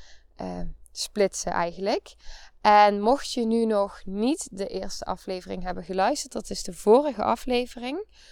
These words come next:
dan zou ik je aanraden om die eerst even te luisteren, zodat je ook helemaal het verhaal mee kan volgen. Oké, nou dan, ehm, wens ik je vooral, ik ga het ook niet heel veel langer <laughs> maken dan nodig, dus dan wens ik je vooral heel erg veel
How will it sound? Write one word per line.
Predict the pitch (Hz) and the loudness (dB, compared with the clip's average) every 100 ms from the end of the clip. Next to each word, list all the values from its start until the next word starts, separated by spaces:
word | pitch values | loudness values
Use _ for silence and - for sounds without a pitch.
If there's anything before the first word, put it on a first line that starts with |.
| - - - - - _ | -20 -20 -20 -20 -20 _
dan | - 220 220 | 4 6 8
zou | 226 214 | 6 6
ik | 220 | 6
je | - | 4
aanraden | 196 208 208 196 196 | 4 4 2 2 2
om | - 196 | -2 -2
die | 190 190 | -2 -2
eerst | 185 185 - | -2 -2 -4
even | 185 180 | -4 -2
te | - 180 | -4 -2
luisteren, | 175 180 - 190 190 | -2 -2 -6 -10 -8
zodat | 185 180 180 | -8 -8 -8
je | - | -8
ook | 180 - | -10 -10
helemaal | 180 180 170 160 | -10 -10 -10 -10
het | 165 - | -8 -8
verhaal | 160 160 160 | -8 -8 -10
mee | 165 170 | -12 -14
kan | - 170 | -10 -10
volgen. | - - - - 175 _ - - - - - - - _ _ - | -12 -16 -18 -18 -18 _ -14 -12 -14 -20 -20 -20 -20 _ _ -4
Oké, | 311 - 208 214 285 - | -4 2 4 4 2 -2
nou | 262 208 | 2 4
dan, | 202 214 208 214 | 4 2 -2 -6
ehm, | 202 196 196 190 - - | -4 -6 -8 -10 -12 -4
wens | 202 226 220 | 4 4 4
ik | 226 | -2
je | 220 | -4
vooral, | 185 208 220 | -2 2 4
ik | 208 | 4
ga | - | 2
het | 202 | -2
ook | 214 | -2
niet | 226 220 | -2 -2
heel | 214 | -2
veel | 214 202 | -2 2
langer | 208 208 220 196 | 6 6 4 2
<laughs> | |
maken | 208 - | -2 2
dan | 233 220 | 4 6
nodig, | 208 214 202 180 - - - - - | 6 6 4 0 -4 -16 -16 -12 2
dus | 247 240 | 4 6
dan | 233 | 6
wens | 233 220 | 6 4
ik | - | -2
je | 214 | 0
vooral | 208 233 220 | 6 8 8
heel | 208 226 262 269 | 8 10 10 8
erg | - 208 220 | 6 4 2
veel | - 208 202 196 | -4 -2 -2 -4